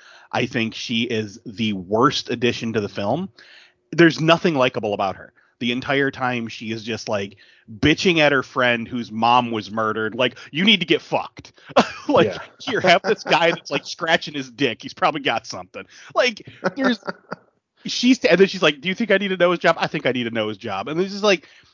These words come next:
Speaker 1: the one nice nerd guy who's like, "Hey, I hope you're okay." She's like,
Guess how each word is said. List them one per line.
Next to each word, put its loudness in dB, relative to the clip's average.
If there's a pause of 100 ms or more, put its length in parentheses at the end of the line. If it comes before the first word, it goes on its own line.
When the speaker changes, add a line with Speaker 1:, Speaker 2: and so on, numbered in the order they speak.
(140)
Speaker 1:
the 6
one 0
nice 2
nerd 0
guy 4
who's -6
like, 0
"Hey, 2
I -2
hope -4
you're 0
okay." -2
She's -12
like, 0